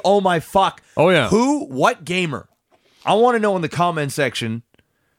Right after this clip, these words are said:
Speaker 1: I don't care if you're listening to this on iTunes, Spotify, wherever the fuck you listen to this, on Twitch chat, wherever. Who doesn't?
Speaker 2: You mean YouTube chat? We're not
Speaker 1: You-
Speaker 2: on Twitch anymore.
Speaker 1: Oh, yeah, YouTube chat,
Speaker 2: <laughs>
Speaker 1: whatever. You know what I meant.
Speaker 2: Yes.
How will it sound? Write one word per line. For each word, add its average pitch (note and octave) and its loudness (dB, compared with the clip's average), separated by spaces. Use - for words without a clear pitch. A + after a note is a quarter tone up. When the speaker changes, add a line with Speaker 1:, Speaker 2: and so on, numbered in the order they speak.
Speaker 1:
I - -6
don't E3 -8
care F#3 0
if C#3+ -6
you're D3 -6
listening D#3 -2
to D3+ 0
this C#3+ 0
on A#2+ 0
iTunes, D3+ -4
Spotify, C#3+ 0
wherever D#3+ -2
the C#3+ -14
fuck E3 -4
you D3 -6
listen C#3 -4
to A#2+ -4
this, G#2 -2
on D3 2
Twitch - -6
chat, C#3+ 0
wherever. B2 -4
Who D4+ 2
doesn't? F3+ -2
Speaker 2:
You C3 2
mean C3+ 2
YouTube B2+ -2
chat? D#3+ -2
We're A#2+ -2
not A#2+ 6
Speaker 1:
You- A#2 4
Speaker 2:
on A#2 -2
Twitch A2 -4
anymore. F#2+ 0
Speaker 1:
Oh, D3 2
yeah, B2+ -6
YouTube C#3+ -4
chat, C3 0
Speaker 2:
<laughs> C4 -2
Speaker 1:
whatever. A2 -2
You D3 -2
know C#3+ 2
what C3 0
I A2+ -2
meant. F#2+ -6
Speaker 2:
Yes. G#2+ -2